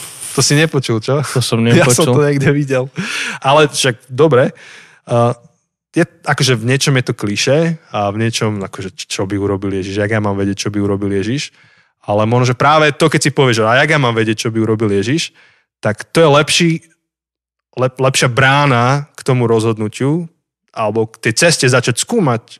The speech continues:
Speaker 1: ako sa idem rozhodnúť, než iba si povedať, že "Á, akože mám v tom pokoj, takže to musí byť dobré".
Speaker 2: Mhm.
Speaker 1: A ja verím, a teraz, aby som to vyvážil, ja verím, že po úprimnom zápase, že čo je správne a nesprávne,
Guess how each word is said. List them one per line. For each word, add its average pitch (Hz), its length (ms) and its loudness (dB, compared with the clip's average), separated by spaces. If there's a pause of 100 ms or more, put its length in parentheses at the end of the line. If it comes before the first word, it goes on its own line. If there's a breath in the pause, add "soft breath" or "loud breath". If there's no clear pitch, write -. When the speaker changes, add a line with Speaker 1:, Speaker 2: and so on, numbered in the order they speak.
(100)
Speaker 1:
ako - 220 -4
sa 139 120 0
idem 131 140 2
rozhodnúť, 120 560 0 (280 loud breath)
než 131 280 -2
iba 135 220 2
si - 120 -4
povedať, 120 400 0
že 113 140 -2
"Á, 175 320 0
akože 110 340 -6
mám 120 240 0
v 117 80 -8
tom 107 120 -4
pokoj, 107 340 -6
takže 104 260 -8
to 107 120 -10
musí 104 200 -4
byť 104 140 -4
dobré". 98 400 -4
Speaker 2:
Mhm. 127 320 0 (960)
Speaker 1:
A 135 80 2
ja 139 80 6
verím, 190 340 4
a 156 80 0
teraz, 180 220 2
aby 175 120 2
som 170 140 0
to 160 100 -2
vyvážil, 147 380 2
ja 113 160 0
verím, 151 460 2
že 127 320 2
po 123 340 0
úprimnom 165 400 0
zápase, 127 560 0
že 120 100 -2
čo 110 120 -6
je 135 80 -2
správne 127 340 -2
a 127 60 0
nesprávne, 110 640 -6